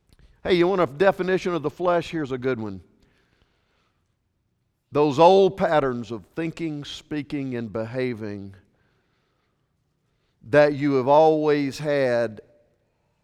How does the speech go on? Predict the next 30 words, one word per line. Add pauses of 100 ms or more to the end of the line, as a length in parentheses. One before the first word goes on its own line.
(160)
before
you
were
born
again
that
have
carried
over
into
your
life
now. (340)
Old
patterns
of
thinking, (480)
speaking,
and
behaving.
Can
I
tell
you
something? (880)
Mine's
not
getting
any
better,